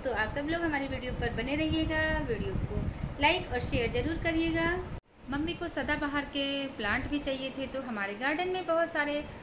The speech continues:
छोटे छोटे सदाबहार के प्लांट लगे थे, तो मैंने सोचा था कि आज मम्मी को प्लांट भी दे देंगे सदाबहार के, तो वो अपना ले जाकर अपने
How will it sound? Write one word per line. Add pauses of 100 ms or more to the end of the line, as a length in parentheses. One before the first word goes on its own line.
(200)
छोटे
छोटे
सदाबहार
के
प्लांट
लगे
थे,
तो
मैंने
सोचा
था
कि
आज (140)
मम्मी
को (1300)
प्लांट
भी
दे
देंगे
सदाबहार
के,
तो
वो
अपना
ले
जाकर
अपने